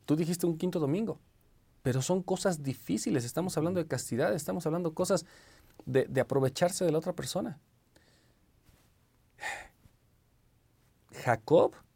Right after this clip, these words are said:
realmente tenía una situación difícil en sus manos y nos vamos a dar cuenta cómo lo hizo, pero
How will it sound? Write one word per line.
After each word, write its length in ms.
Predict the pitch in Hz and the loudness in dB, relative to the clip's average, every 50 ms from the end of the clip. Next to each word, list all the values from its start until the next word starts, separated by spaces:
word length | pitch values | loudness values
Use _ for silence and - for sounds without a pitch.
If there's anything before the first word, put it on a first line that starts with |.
| _ _ _ - | _ _ _ -6
realmente 640 | - 127 131 147 165 175 170 175 185 185 - 180 | 0 4 4 4 4 4 2 0 0 -2 -4 -6
tenía 500 | 170 - - 135 139 147 156 165 170 165 - | -4 -2 -2 -2 0 2 0 0 0 -2 -2
una 220 | - 151 165 175 170 | -2 0 0 0 -2
situación 520 | - - 139 - 131 123 - 156 156 160 | -4 -6 -6 -6 -6 -6 -2 -2 -2 -2
difícil 560 | 156 135 139 - - 147 151 - 190 196 202 - - _ _ _ _ _ _ _ _ _ _ _ _ - | -2 -4 -4 -4 -4 -2 -2 -2 -2 -2 -4 -6 -14 _ _ _ _ _ _ _ _ _ _ _ _ -2
en 160 | 143 156 170 | 0 0 2
sus 200 | 170 - 113 107 | 2 0 0 2
manos 480 | 113 135 175 233 302 311 311 - - _ _ _ _ _ _ _ _ _ _ _ _ _ _ _ _ _ _ _ _ _ _ _ _ _ _ _ _ _ _ _ _ | 2 2 2 2 0 -2 -4 -6 -12 _ _ _ _ _ _ _ _ _ _ _ _ _ _ _ _ _ _ _ _ _ _ _ _ _ _ _ _ _ _ _ _
y 80 | - 117 | -2 0
nos 100 | 110 110 | 2 4
vamos 200 | 143 185 - 175 | 2 4 6 4
a 40 | |
dar 80 | 165 165 | 4 4
cuenta 220 | 175 175 170 165 | 4 2 0 0
cómo 200 | 160 170 170 165 | 0 0 0 2
lo 120 | 135 - 156 | 2 2 2
hizo, 220 | 202 - - 135 | 2 0 -2 -2
pero 320 | - - 123 117 117 110 | 0 2 2 2 2 0